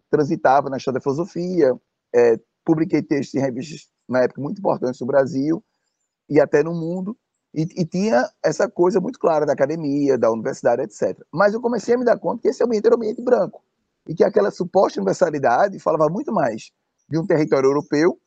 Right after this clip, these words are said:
do que de um território nacional. Então, eu comecei a me dar conta que o meu corpo, ele experimenta algo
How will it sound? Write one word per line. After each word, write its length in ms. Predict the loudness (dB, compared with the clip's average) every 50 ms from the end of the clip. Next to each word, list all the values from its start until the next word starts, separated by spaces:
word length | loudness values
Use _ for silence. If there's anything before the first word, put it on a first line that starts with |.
| _ _ _ _ _ _ -6
do 100 | -4 0
que 140 | 0 0 0
de 100 | 0 -2
um 60 | 0
território 440 | 2 2 2 2 2 0 0 0 0
nacional. 520 | -4 -6 -4 -2 -2 0 2 2 2 2
Então, 180 | 2 0 0 0
eu 40 | 0
comecei 440 | 0 -2 -2 -4 -4 0 2 4 4
a 40 | 4
me 80 | 4
dar 140 | 2 2 2
conta 340 | 2 0 -2 -2 -2 -2 -6
que 220 | -6 -6 -10 -10 -6
o 80 | -4 -2
meu 160 | -2 -2 -2
corpo, 360 | -2 0 0 0 0 2 2
ele 100 | 2 2
experimenta 920 | 0 -2 -4 0 2 2 2 0 -4 -6 -6 -6 -6 -6 -2 -2 -2 -2 -4 _ _ _ _ _ _ _ _ _ 0
algo 520 | 2 2 4 4 2 2 -2 -6 -12 -14